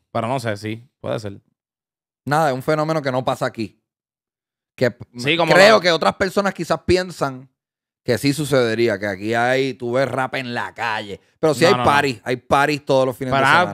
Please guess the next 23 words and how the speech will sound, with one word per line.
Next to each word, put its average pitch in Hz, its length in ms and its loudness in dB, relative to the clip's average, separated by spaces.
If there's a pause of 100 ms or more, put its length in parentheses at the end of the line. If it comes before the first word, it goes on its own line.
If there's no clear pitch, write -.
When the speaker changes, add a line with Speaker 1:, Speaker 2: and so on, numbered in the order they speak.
Speaker 1:
de, 147 60 2
de, 143 80 4
Speaker 2:
muchos. 131 340 -8
Speaker 1:
como 139 320 0
pensé 135 240 -2
en 143 60 -2
tarima, 170 340 2
dije, 123 440 -2
cabrón, 143 280 -8
sin 143 200 -12
querer, 123 220 -2
aunque 151 180 -4
uno 143 100 -4
no 170 100 -4
sepa 175 220 -4
quién 160 180 -6
es 165 80 -2
el 165 80 2
artista, 147 460 -2
hay 120 100 0
un 156 160 -6
artista 151 380 -4
cantando 143 640 -4